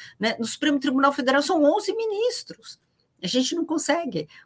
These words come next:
um estabelecimento, né? É, no caso seu, Rubens, é, foi quase que unânime a decisão, mas, é, não, não foi unânime, mas, enfim, a, a maioria, né, votou dessa forma, eu sei. É, mas não,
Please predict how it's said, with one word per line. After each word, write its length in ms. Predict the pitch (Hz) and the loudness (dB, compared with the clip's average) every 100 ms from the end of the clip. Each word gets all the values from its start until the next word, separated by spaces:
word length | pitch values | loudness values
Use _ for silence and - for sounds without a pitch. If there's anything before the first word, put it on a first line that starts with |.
| - | -10
um 40 | |
estabelecimento, 1080 | 190 - 185 190 185 185 190 180 175 170 165 | -8 -4 -2 -2 -2 -2 -2 0 0 -2 -4
né? 280 | 160 180 - | -2 -2 -2
É, 360 | 165 156 151 - | 0 0 0 -2
no 180 | 180 180 | -6 0
caso 340 | 214 220 190 | 4 2 0
seu, 320 | - 220 240 | 0 4 4
Rubens, 460 | 180 160 190 - - - - _ | 2 -4 -8 -10 -14 -20 -20 _
é, 120 | 147 147 | -8 -4
foi 180 | 170 | -4
quase 300 | 170 185 180 | -2 -2 -2
que 120 | 175 214 | -4 -2
unânime 400 | 185 196 180 170 | 0 0 0 -2
a 40 | |
decisão, 420 | 175 175 175 170 | -4 -6 -2 0
mas, 220 | 180 190 - - - - | 2 0 -4 -18 -18 -4
é, 760 | 185 180 185 175 170 160 156 147 147 170 - | 0 4 4 4 4 4 2 0 -2 -8 -6
não, 200 | 208 160 | -4 -2
não 120 | 190 | -4
foi 180 | - 240 | 0 0
unânime, 400 | 196 156 165 175 | 0 -2 -4 -4
mas, 220 | 175 175 | -4 -2
enfim, 280 | 202 - 131 - | -4 -4 -6 -6
a, 260 | 151 - | -6 -2
a 40 | 160 | 0
maioria, 500 | 165 170 170 175 139 | 2 2 2 0 0
né, 120 | 160 | -2
votou 360 | 160 147 175 - - | -4 -10 -12 -16 -6
dessa 260 | 165 180 | -6 -6
forma, 300 | - - 165 | -10 -10 -6
eu 40 | 170 | -6
sei. 240 | - - - - - _ _ | -6 -10 -18 -20 -20 _ _
É, 360 | 160 165 165 160 | 0 2 2 0
mas 520 | 170 202 208 - - | 0 0 -2 -4 -6
não, 880 | 196 214 208 202 196 190 180 170 175 | -4 -2 -2 -2 -2 -4 -4 -4 -8